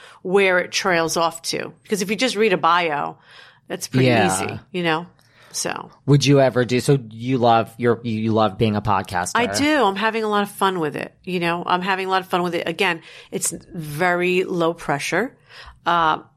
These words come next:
Speaker 1: I'm in control of my own words. I'm in control of the guests that I have on.
Speaker 2: Right.
Speaker 1: I'm in control of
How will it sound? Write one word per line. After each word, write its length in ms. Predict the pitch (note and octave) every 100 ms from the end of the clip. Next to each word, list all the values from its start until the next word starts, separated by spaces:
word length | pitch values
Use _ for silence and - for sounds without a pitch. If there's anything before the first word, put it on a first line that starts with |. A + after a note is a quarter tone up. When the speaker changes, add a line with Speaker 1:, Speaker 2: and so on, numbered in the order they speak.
| -
Speaker 1:
I'm 360 | F3 D#3 E3
in 160 | F3+ E3 _ _
control 520 | - F3+ - E3+ E3
of 140 | E3+ D#3+
my 160 | D#3+
own 220 | D#3 D#3 D#3
words. 420 | C#3+ D3 G3+ G#3
I'm 140 | D#3
in 80 | D#3+
control 420 | D#3+ D#3 - D#3
of 120 | D#3
the 60 | D3+
guests 300 | D3 D3+ -
that 100 | D3
I 40 |
have 260 | C#3+ C#3 C3+
on. 240 | C#3+ D#3+
Speaker 2:
Right. 380 | A#2 G#2+ F#2 G#2
Speaker 1:
I'm 160 | G3+ F3
in 140 | E3
control 360 | D#3 C#3+ - D3+
of 120 | D3